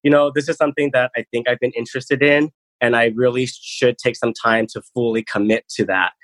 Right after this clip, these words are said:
Um, and so after the completion of my residency, I decided to sign up with a personal trainer, um, who was kinda located about an hour or two hours away from where I was working. Um, and so I would go down to,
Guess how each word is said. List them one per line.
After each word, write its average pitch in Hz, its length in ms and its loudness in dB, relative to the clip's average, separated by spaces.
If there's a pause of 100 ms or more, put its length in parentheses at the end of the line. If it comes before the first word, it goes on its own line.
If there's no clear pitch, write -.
(340)
Um, 110 360 2
and 120 140 2
so 135 160 0
after 139 240 2
the 151 80 -2
completion 139 400 -2
of 123 60 4
my 113 100 2
residency, 123 960 0
I 110 200 2
decided 113 500 -2 (120)
to 113 420 0 (220)
sign 123 240 -2
up 143 80 2
with 147 80 -4
a 135 60 0
personal 143 340 0
trainer, 151 400 0 (540)
um, 120 380 0 (120)
who 131 140 0
was 123 180 0
kinda 151 220 0
located 123 760 0 (340)
about 131 220 2
an 135 180 2
hour 135 400 2
or 123 100 0
two 139 200 -2
hours 127 300 0
away 117 320 -2
from 117 200 -6
where 110 120 -2
I - 20 -2
was 107 160 -6
working. 170 420 -2 (500)
Um, 117 320 2
and 120 140 0
so 120 400 0
I 131 420 4
would 123 160 -4
go 123 340 0 (100)
down 120 240 0 (100)
to, 127 160 0